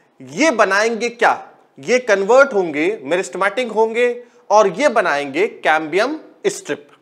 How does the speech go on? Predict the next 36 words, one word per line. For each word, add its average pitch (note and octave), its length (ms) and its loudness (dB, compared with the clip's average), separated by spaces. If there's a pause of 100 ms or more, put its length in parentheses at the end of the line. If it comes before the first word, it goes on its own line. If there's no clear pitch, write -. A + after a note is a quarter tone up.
(380)
बात F#3 140 6
समझ G#3 140 0
में A3 80 0
आए? B3+ 80 -6 (480)
तो G3+ 80 2
ये F#3 200 0
जो B3+ 120 -2
कंजक्टिव G#3 840 0
पैरेन्काइमा F#3+ 600 4
है, G#3 200 0
वो F3+ 240 2
क्या A3 240 2
फॉर्म G#3+ 360 -2
करेंगे G#3 300 -4
यहां G3 260 -2
पर? C4+ 380 -6 (180)
वो G#3 160 4
क्या A3 180 2
फॉर्म G#3+ 300 -2
करेंगे G#3+ 300 -2
बेटा? A#3+ 380 -4 (400)
वो A#3 180 4
कैम्बियम F3 600 0
स्ट्रिप G3+ 360 -2
का C3+ 80 -2
फॉर्मेशन A#2 520 -8
करेंगे। A2+ 280 -14
देखिए, A2+ 340 -8 (4000)
मैं C3+ 100 -6
यहां C#3+ 120 0
लिख C#3+ 100 -8
दे C#3 120 -8
रहा D3+ 100 0
हूं, D3+ 320 -16
ये D#3+ 180 -4
है G#3 320 -4